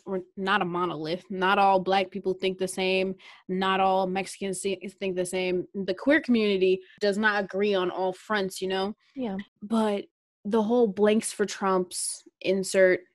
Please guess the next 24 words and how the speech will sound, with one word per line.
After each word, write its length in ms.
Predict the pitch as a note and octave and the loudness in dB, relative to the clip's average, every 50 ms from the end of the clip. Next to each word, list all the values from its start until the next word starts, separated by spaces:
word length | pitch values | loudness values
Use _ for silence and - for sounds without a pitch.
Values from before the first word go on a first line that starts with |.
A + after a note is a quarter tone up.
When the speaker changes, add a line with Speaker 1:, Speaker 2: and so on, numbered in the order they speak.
| _ - | _ 2
Speaker 1:
whatever 640 | F#3+ F3+ F3+ F#3 F3+ F#3 F#3 F3+ F3+ F3 E3+ F#3+ G3 - _ _ _ _ _ _ _ _ - | 4 4 6 6 4 4 4 4 4 4 2 0 -4 -10 _ _ _ _ _ _ _ _ -2
ironic 720 | F3+ F#3+ F#3 F3+ F#3+ F3+ F3+ F3 F#3 F3 E3+ - - - _ G3+ F#3 | -2 -2 -2 -2 -4 -4 -2 -2 -2 -4 -6 -8 -14 -18 _ -14 -14
group 360 | - G3 G3 G3 F#3 F#3+ - | -8 -6 -4 -4 -4 -4 -4
you 100 | E3+ F3+ | -4 -2
wanna 220 | F#3 F3+ F3 F3+ | -2 -2 -2 -2
include 540 | F3 F3+ F3+ F#3 - G3 G#3 C#4+ E4 C#4 A3 | -2 -2 -2 -2 0 2 4 4 4 4 4
there, 440 | F#3+ F#3+ F#3 F#3 F3+ F3 F3 F3+ F3+ - _ _ _ _ _ _ _ _ _ _ _ _ - | 2 2 4 4 2 0 0 -2 -6 -8 _ _ _ _ _ _ _ _ _ _ _ _ -6
to 120 | - A3+ | -4 -2
me 220 | A3 A3+ B3 B3+ A#3 | 0 2 2 2 2
just 240 | G#3 G#3+ G3+ - - | 2 0 -2 -2 -4
showed 460 | - - - F#3 E3 E3+ F3 E3 D#3+ | -6 -6 -4 -2 -2 0 -2 -2 -4
that, 200 | - - - - - | -8 -8 -8 -8 -10
just 160 | F#3+ F#3+ - | -10 -10 -6
highlighted 580 | - D3+ D#3+ E3+ D3+ C#3 A#2 A#2+ F2+ F2+ C#2 - | -2 -2 -2 -2 -2 -2 -6 -6 -6 -8 -8 -8
that. 280 | - G#1+ A#1+ - - _ _ _ _ _ - D#4+ | -8 -8 -8 -10 -14 _ _ _ _ _ -6 -4
Speaker 2:
Mm-hmm. 280 | A#3+ A3 A3 G3+ F#3+ G3 - _ _ _ _ _ - | -4 -4 -4 -4 -6 -8 -12 _ _ _ _ _ -6
Speaker 1:
That 240 | F#3+ G3+ F#3 - - - | -4 -4 -4 -2 -2 -2
as 180 | F#3 F#3+ F#3+ | -2 -2 0
much 240 | G3+ G#3 G#3 G3+ - | 0 -2 -2 -2 -2
as 140 | A#3+ A3 G#3 | -2 -2 0
the 100 | G#3+ G#3+ | 2 2
media 340 | G#3+ A3 A3 G#3 A3 A3 G3+ | 2 2 2 2 2 2 2
will 160 | G3+ G3 F#3+ | 2 0 -4
say, 460 | - - G3+ F#3+ F#3 F3+ F3 F3+ | -2 2 4 6 6 6 4 2